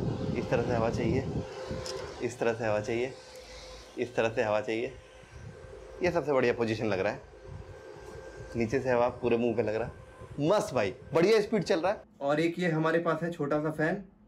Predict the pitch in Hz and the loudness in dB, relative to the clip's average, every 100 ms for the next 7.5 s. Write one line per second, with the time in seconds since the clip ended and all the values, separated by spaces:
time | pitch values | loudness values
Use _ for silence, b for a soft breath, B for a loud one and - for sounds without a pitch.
0 | - - 190 220 165 165 143 123 95 92 | -20 -4 2 2 4 2 2 0 -4 -6
1 | 92 - - - - _ 214 240 220 196 | -8 -16 -20 -20 -20 _ 2 4 6 6
2 | 123 120 113 160 180 - - - 135 185 | 6 4 2 -4 -6 -14 -20 -4 -2 -2
3 | - - - - - - - - 131 165 | -6 -20 -20 -20 -20 -20 -18 -4 0 0
4 | 185 - - - - - - - 156 131 | -2 -12 -20 -20 -20 -20 -20 0 2 2
5 | 90 - - - - - - - - - | -2 -12 -20 -20 -20 -20 -20 -20 -20 -20
6 | - - - - - - - 131 160 147 | -20 -20 -20 -20 -20 -20 -8 0 2 2
7 | 131 107 101 90 | 2 0 -4 -6